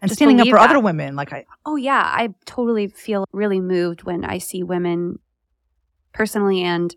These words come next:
Speaker 2: in the cultural sphere. It brings me to tears 'cause it makes me feel like we're, we're rising up, you know, we're gonna make an impact in the world. And whether it's at a conference and I see a woman stand up, then I might wanna stand up and ask a question, you know? So I think we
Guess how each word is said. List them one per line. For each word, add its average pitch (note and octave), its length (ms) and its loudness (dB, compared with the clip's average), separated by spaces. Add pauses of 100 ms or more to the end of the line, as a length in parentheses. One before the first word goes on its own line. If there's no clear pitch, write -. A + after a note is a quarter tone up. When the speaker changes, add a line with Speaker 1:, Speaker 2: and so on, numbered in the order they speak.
Speaker 2:
in F3+ 140 -6
the - 60 -8
cultural F3+ 440 -8
sphere. E3+ 480 -6
It - 180 -8
brings G#3 320 -2
me F3+ 140 -2
to E3 100 -6
tears F3 400 -4
'cause - 220 -14
it - 120 -14
makes F3+ 300 -8
me F3 100 -6
feel E3+ 260 -4
like D#3 320 -4 (760)
we're, E3+ 180 -4 (160)
we're E3+ 240 -8
rising E3+ 520 0
up, - 260 -8
you F3 160 -6
know, D#3+ 240 -4
we're E3 140 -8
gonna D#3+ 260 -8 (680)
make F#3+ 260 -2
an E3+ 80 -2
impact - 400 -6
in - 80 -10
the G#2 100 -6
world. F#2+ 300 -2
And - 260 -8 (1080)
whether F#3 260 0
it's - 320 -6 (100)
at F3+ 100 -4
a D3 60 -8
conference F3+ 720 -4
and E3+ 140 -12
I F3 80 -8
see F3 220 -12
a E3 60 -8
woman E3 280 -8
stand E3+ 260 -6
up, E3+ 140 -2
then F#3+ 120 -4
I A3+ 120 2
might G3+ 180 -2
wanna D#3+ 200 -6
stand - 260 -12
up - 160 -10
and - 80 -10
ask - 240 -14
a - 40 -18
question, - 440 -12
you G3 120 -4
know? F3+ 180 -4
So - 200 -10
I - 800 -14
think F#3 160 -6
we E3 260 -4